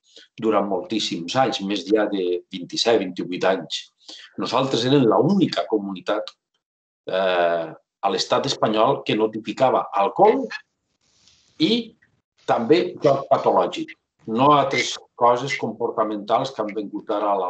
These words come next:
a, a, a, a, a l'albur de tota esta, eh, mare magnum de la publicitat i de més. Per tant, en l'indicador se fixa clarament quan uno complix criteris de diagnòstic, eh, de joc patològic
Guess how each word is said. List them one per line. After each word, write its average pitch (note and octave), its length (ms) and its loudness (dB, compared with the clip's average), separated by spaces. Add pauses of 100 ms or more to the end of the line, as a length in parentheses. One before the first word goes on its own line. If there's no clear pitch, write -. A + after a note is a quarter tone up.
(140)
a, G2 140 -2
a, F#2+ 340 -6
a, - 580 -8
a, G2 300 2
a - 220 0
l'albur G2+ 420 4
de A2 160 6
tota G2 320 2
esta, F#2+ 260 -2 (640)
eh, G2+ 320 -8
mare G#2+ 360 2
magnum A2 560 0
de G2+ 80 -2
la G2+ 180 0
publicitat - 800 0
i G2 80 -12
de - 160 -10
més. - 340 -18 (460)
Per G#2+ 180 2
tant, C3+ 300 4
en C3 160 4
l'indicador G2+ 800 2
se G#2 160 -4
fixa - 480 -6
clarament C3 460 0 (260)
quan C3 240 2 (160)
uno - 300 -2 (200)
complix A2+ 540 -4
criteris A2+ 480 -2
de G#2 160 -2
diagnòstic, G2 560 -6 (800)
eh, F#2 320 0
de F2 100 -2
joc A#2+ 240 0
patològic D#3 540 2